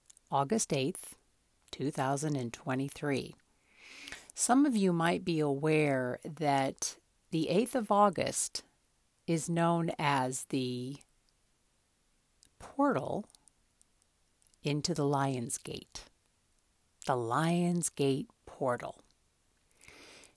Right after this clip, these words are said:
Now, you might be wondering what that is. So if you're wondering why there's all this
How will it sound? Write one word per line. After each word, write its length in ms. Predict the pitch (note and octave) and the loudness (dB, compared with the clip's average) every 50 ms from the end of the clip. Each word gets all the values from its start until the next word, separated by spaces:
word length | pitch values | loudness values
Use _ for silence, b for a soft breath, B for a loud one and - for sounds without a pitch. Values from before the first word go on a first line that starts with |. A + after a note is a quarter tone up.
| B B - | B B -4
Now, 100 | G3+ E3+ | -2 -2
you 180 | E3 E3 E3 E3+ | 0 0 0 0
might 280 | E3 D#3 E3 F#3+ - - | 0 0 0 -2 -2 -2
be 100 | E3 D#3 | -4 -2
wondering 680 | D#3 D#3 D#3 D#3 D#3+ D#3 D#3+ D3+ D3+ D3 D3 D3 D3+ | -2 -2 -2 -2 0 0 0 0 0 -2 -2 -2 0
what 200 | C3+ B2+ - - | 0 0 0 0
that 240 | D#3 C#3+ D3 E3 G#3+ | 0 0 2 4 6
is. 480 | B3+ A3+ D3+ - - - - - - _ _ _ _ _ _ _ _ _ B B B B B B B B B B B B B B B B B B _ _ _ _ _ | 6 6 4 4 2 4 4 4 2 _ _ _ _ _ _ _ _ _ B B B B B B B B B B B B B B B B B B _ _ _ _ _
So 340 | - - - G3+ F#3+ F3+ F#3 | -2 4 8 8 8 8 10
if 240 | A3 A#3 B3+ - - | 8 8 6 8 4
you're 140 | E4 E4 D4 | 4 6 8
wondering 560 | A#3 A3 G#3+ G3+ F#3+ F3+ F3 E3+ E3 E3 D#3 | 8 8 6 6 6 4 4 4 2 2 2
why 340 | D#3+ D#3+ D#3 D3+ D#3 D#3 D#3 | 4 6 8 8 8 6 6
there's 260 | D3+ D#3+ D3 - - | 4 2 2 2 2
all 200 | D#3+ E3 E3 E3 | 2 2 2 2
this 200 | D#3 D3 - | 0 0 -2